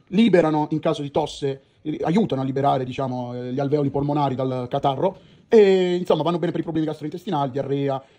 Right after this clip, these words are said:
eh, dolori, osteoporosi, allergie, influenza, virus, eccetera, eccetera. Quindi sono veramente un superfood. Per preparare il nostro decotto ci servono delle carrube, vanno bene anche secche, non vi preoccupate. Le andremo a tagliare o a spezzettare, due vanno bene,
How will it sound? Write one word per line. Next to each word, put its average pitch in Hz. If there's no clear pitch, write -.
eh, 131
dolori, 151
osteoporosi, 147
allergie, 147
influenza, 143
virus, 131
eccetera, 120
eccetera. 120
Quindi 123
sono -
veramente 165
un 147
superfood. 117
Per 220
preparare 151
il 143
nostro 160
decotto 151
ci 143
servono -
delle 180
carrube, 220
vanno 156
bene 156
anche 151
secche, 143
non 143
vi 131
preoccupate. 131
Le 156
andremo 156
a -
tagliare 185
o 156
a -
spezzettare, 151
due 156
vanno 139
bene, 143